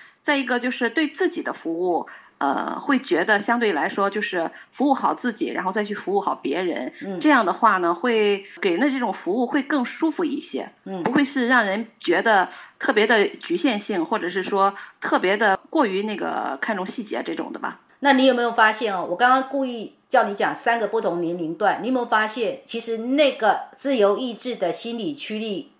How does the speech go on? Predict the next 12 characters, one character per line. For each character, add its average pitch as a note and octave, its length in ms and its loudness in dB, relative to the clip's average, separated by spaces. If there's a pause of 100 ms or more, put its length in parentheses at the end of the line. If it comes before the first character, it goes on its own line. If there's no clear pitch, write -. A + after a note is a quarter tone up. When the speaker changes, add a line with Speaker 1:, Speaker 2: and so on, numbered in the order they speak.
(140)
Speaker 2:
一 D#4+ 140 2
直 G3+ 260 -4
是 B3+ 280 -4
引 G#3 200 4
领 G3+ 180 0
着 E3+ 200 0
你 D#3+ 100 -4
的 D#3+ 140 -6
自 A#3+ 220 -6
由 - 180 0
意 G#3 180 -8
志 - 360 -8